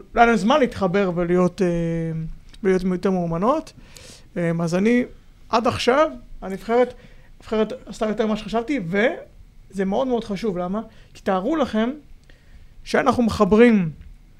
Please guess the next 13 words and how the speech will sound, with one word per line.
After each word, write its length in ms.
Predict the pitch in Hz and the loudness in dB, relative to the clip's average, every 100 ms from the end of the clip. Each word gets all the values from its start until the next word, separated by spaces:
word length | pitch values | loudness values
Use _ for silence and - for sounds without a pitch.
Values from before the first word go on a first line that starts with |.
| - - - - - - - | -20 -20 -20 -20 -20 -14 -6
מחברים 560 | 190 190 185 247 220 | 0 0 2 2 4
את 140 | 190 196 | 2 2
ה-, 360 | 170 165 160 | 2 2 2
זה 140 | 170 196 | 2 0
ששחקנים 420 | - - 190 190 | 0 -4 0 4
לא 60 | 185 | 4
הגיעו, 380 | 175 170 185 247 - | 4 2 0 -2 -8
שזה 240 | 233 240 | 0 0
עשה... 340 | 226 269 254 247 - - - - - - - - - | 2 2 4 2 -6 -20 -20 -20 -20 -20 -20 -20 -14
זה 120 | 208 | -2
לא 60 | 202 | 2
המאמן 280 | 233 226 294 | 4 4 2
אשם, 240 | 190 190 | 0 -4